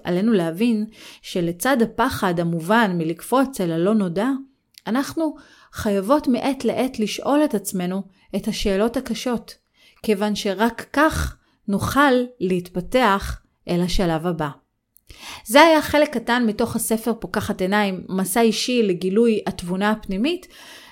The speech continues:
ולאחר הבדיקה גיליתי שבספר מופיעה המילה שאלות כמעט ארבעים פעם. מה שמדגיש מבחינתי כמה הנושא של שאלות חשוב.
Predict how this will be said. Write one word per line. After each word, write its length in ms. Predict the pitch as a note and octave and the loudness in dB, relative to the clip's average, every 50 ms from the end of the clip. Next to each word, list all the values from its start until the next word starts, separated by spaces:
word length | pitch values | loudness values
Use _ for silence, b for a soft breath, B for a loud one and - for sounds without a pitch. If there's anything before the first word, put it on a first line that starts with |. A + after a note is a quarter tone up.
| B B | B B
ולאחר 360 | G3 G#3 G3+ G#3 G3 F2+ D#4+ G4+ G#4 E4+ | 4 4 4 4 6 6 6 6 6 6
הבדיקה 340 | A#3 A3 G#3 G#3 - - E4+ G#4 G4+ F4+ C4+ | 4 4 2 0 2 2 2 2 2 2 2
גיליתי 600 | G#3+ A3+ A#3 B3+ E4+ A4 - - C#4+ C4 B3 B B B B B B B | 4 4 6 6 4 4 2 2 -2 -2 -2 B B B B B B B
שבספר 1200 | - - - - A3 G3+ F#3+ F#3 - F#3+ F3 G3+ G3+ - - - E4+ F#4 F#4+ - - B3+ B3 A#3+ B3 B3 b b b b b b b | -4 -2 2 4 4 4 4 2 -2 -2 0 0 0 0 2 4 4 2 2 2 2 2 2 2 0 -2 b b b b b b b
מופיעה 460 | G#3 G#3 G3 - - B3 C4 D4+ E4+ | 0 2 2 2 0 2 4 4 6
המילה 500 | E4+ C#4 A#3 A3 G3+ G#3+ A3+ A#3+ A#3+ A#3+ A#3 A#3 - _ | 6 6 6 6 6 6 6 6 6 4 0 -4 -10 _
שאלות 960 | - - - - B3 G#3 - F#3+ F#3 F#3+ G#3+ C4 D4 D4 - - - - - b b b b b b b _ | -8 -6 -4 0 2 2 2 2 4 6 8 8 8 6 4 0 -6 -14 -16 b b b b b b b _
כמעט 640 | - C4 B3+ B3+ B3+ - - E4+ F#4+ F#4+ F#4+ - - _ _ _ - | 2 2 2 2 2 2 4 4 4 4 0 -6 -14 _ _ _ 0
ארבעים 720 | G#3+ G#3 G#3+ G3+ F3+ G#3+ G3 - A#3 B3+ C4+ C#4 C#4+ D4 D4+ C#4+ - - _ _ _ _ | 2 4 4 4 4 2 2 2 2 2 4 4 4 2 0 -2 -6 -12 _ _ _ _
פעם. 460 | - A#3+ A#3 - F3 E3+ E3 D#3+ D#3 D#3 E3 - - _ _ _ _ B B B B B B B B B B B - | 2 4 4 4 2 -2 -4 -6 -8 -8 -10 -12 -14 _ _ _ _ B B B B B B B B B B B 2
מה 140 | G3+ A3 A3 | 2 4 4
שמדגיש 680 | - B3+ A3+ G#3+ G#3+ G3 G3+ F#3+ - D4+ F#4 F#4 - | 4 2 2 2 2 2 0 2 4 4 4 4 2
מבחינתי 840 | F4+ A#3+ - - B3+ A#3 G#3+ G#3 G#3 - D4 F4 F#4 D#4+ D#4+ E4+ - _ _ _ | 0 6 10 10 10 10 8 4 2 2 2 2 4 4 2 0 -2 _ _ _
כמה 300 | - C4+ C4+ D4+ E4 E4 | 2 4 4 4 6 6
הנושא 520 | D4+ B3 G#3+ G#3 G#3 G#3 - - C4+ D4 B3 | 6 4 4 2 0 0 2 2 2 4 6
של 220 | - - A3 G3 | 6 6 6 6
שאלות 680 | F3+ - - F3+ E3+ E3+ G3 A#3+ C4+ C#4+ C#4 - - _ _ _ _ | 0 -4 -4 -2 0 2 2 2 2 0 -2 -8 -16 _ _ _ _
חשוב. 540 | - - F#3+ - - G#3 F3+ E3 D#3 D3+ | -10 -10 -8 -2 -2 0 0 0 -4 -8